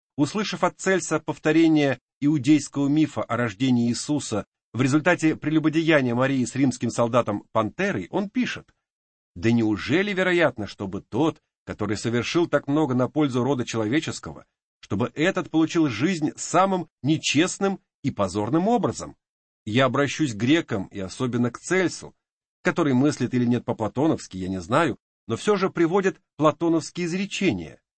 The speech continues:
Я задам ему вопрос: да неужели тот, кто не спосылает души в тела людей, стал бы подвергать самому позорному рождению того,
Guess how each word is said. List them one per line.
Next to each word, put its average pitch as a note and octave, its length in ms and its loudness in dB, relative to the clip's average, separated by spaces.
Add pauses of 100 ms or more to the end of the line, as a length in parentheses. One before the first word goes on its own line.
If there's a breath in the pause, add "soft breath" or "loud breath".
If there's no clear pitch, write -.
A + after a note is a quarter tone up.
(160)
Я G#2 180 0
задам A2+ 340 2
ему C3+ 180 2
вопрос: E3+ 480 -2 (500)
да D#3 160 4
неужели F#3+ 400 0
тот, G#3 280 0
кто - 260 -4 (160)
не D#3+ 160 2
спосылает E3 720 2
души C3 320 0
в - 40 -12
тела C#3 220 0
людей, A#2+ 540 0 (300)
стал - 280 0
бы A2+ 100 -4
подвергать D3 640 2
самому E3 540 2
позорному D3 580 0
рождению C3 460 0
того, A#2 480 -2